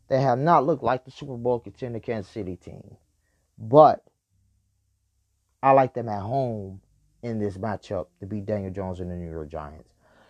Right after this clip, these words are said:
As you know, the bye week teams are the Baltimore Ravens and the Las Vegas Raiders.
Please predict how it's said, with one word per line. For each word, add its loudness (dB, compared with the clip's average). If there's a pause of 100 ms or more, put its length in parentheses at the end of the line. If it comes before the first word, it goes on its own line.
(120)
As 6
you -2
know, 6 (460)
the -12
bye 6
week 0
teams -6
are 4
the 0
Baltimore -2
Ravens 0
and -4
the 0
Las 4
Vegas -4
Raiders. -10